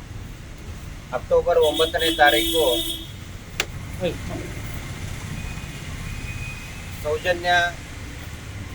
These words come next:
ಪ್ರಕರಣ ಒಂದು ಅತ್ಯಂತ ಕರಾಳ ದಿನ ಇದು. ನಿಜವಾಗಲೂ ಕೂಡ ಇಡೀ ರಾಜ್ಯಕ್ಕೆ ಮತ್ತು ಇಡೀ ಮಾನವ ಸಮಾಜಕ್ಕೆ ಇದೊಂದು ಸೂತಕದ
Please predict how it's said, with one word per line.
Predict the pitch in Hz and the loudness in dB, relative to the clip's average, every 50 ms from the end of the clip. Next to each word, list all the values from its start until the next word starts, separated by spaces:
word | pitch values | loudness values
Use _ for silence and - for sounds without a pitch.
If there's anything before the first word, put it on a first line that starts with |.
| - - - | -10 -4 0
ಪ್ರಕರಣ | - - - - 175 170 170 170 170 170 170 165 - - - - - - - - - - - - - - - - | 0 2 4 6 4 4 4 2 0 -2 -2 -6 -8 -12 -14 -14 -14 -14 -12 -14 -14 -12 -12 -12 -12 -12 -2 0
ಒಂದು | 147 156 156 165 | 2 2 4 4
ಅತ್ಯಂತ | 151 143 - - - 190 196 - 202 | 4 4 2 4 2 2 4 4 2
ಕರಾಳ | 196 - 170 151 165 185 196 196 190 | 2 4 4 8 8 10 10 8 8
ದಿನ | 170 156 151 160 | 6 4 2 2
ಇದು. | 175 165 139 - - - - - - - - - - - - - - - - - - - - - - - - - - - - - - - - | 4 2 2 0 -4 -8 -10 -10 -10 -12 -14 -14 -12 -14 -14 -14 -12 -14 -14 -14 -14 -14 -14 -14 -12 -14 -14 -14 -12 -12 -12 -12 -12 -10 -10
ನಿಜವಾಗಲೂ | 147 151 175 185 190 196 202 196 196 | -6 -4 2 4 4 6 6 6 4
ಕೂಡ | - 196 202 202 202 196 170 143 135 - 147 - - - - - - - - - - - - - - - - | 4 4 8 10 12 12 12 12 10 8 4 2 -4 -12 -14 -14 -14 -14 -12 -12 -12 -12 -12 -12 -12 -10 -10
ಇಡೀ | 143 175 190 190 | -4 0 2 2
ರಾಜ್ಯಕ್ಕೆ | 175 165 151 156 156 - 190 180 - 190 196 | 6 8 8 8 8 6 2 0 2 2 2
ಮತ್ತು | 190 196 185 175 - 208 | 2 2 2 0 0 0
ಇಡೀ | 196 175 175 190 208 | 0 0 4 4 4
ಮಾನವ | 202 175 165 160 180 196 202 202 202 190 - | 6 6 6 6 6 6 6 4 2 2 2
ಸಮಾಜಕ್ಕೆ | 180 175 175 185 190 190 190 196 190 - - 196 196 196 190 | 0 2 4 4 2 4 2 0 -4 -4 -4 -2 -2 -2 -2
ಇದೊಂದು | 185 185 185 185 185 190 170 | -2 -4 -6 -6 -6 -8 -10
ಸೂತಕದ | - 175 180 190 185 190 - 185 165 | -8 -10 -10 -8 -8 0 0 2 2